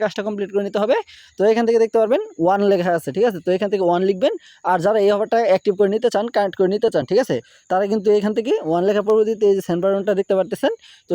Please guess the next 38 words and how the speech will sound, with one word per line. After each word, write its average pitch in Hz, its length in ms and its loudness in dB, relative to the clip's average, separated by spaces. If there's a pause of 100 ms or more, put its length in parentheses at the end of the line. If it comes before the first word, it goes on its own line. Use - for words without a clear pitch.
সেই 208 200 4
সেন্ড 185 160 -2
বাটনে 190 340 -2
ক্লিক 185 200 -2
করবেন, 233 260 0
ক্লিক 202 200 -4
করার 202 180 -2
সাথে 214 200 -2
সাথে 190 180 -6
কিন্তু 196 180 -4 (400)
এই 165 140 0
অফারটা 208 260 0
আপনার 214 180 -4
ফোনে 196 180 0
অ্যাক্টিভ 180 260 -2
হয়ে 196 120 2
যাবে। 240 140 0 (440)
আর 190 80 0 (140)
এই 202 140 6
অফারটা 233 260 -2
হচ্ছে 233 220 -2
আপনার 220 200 -2 (180)
যে 196 160 4
কোনো 254 200 2 (1160)
ওয়েবসাইট 214 460 0
বা 190 60 2 (100)
যে 196 120 2
কোনো 247 160 2
অ্যাপসে 185 260 0
কিন্তু 196 200 -6
এটা 196 100 0 (120)
ব্যবহার 214 300 2
করতে 170 200 -4
পারবেন, 135 260 -8
ঠিক 196 160 0
আছে? 175 120 -6 (400)
ফ্রি 202 120 0 (100)
নেট 247 120 2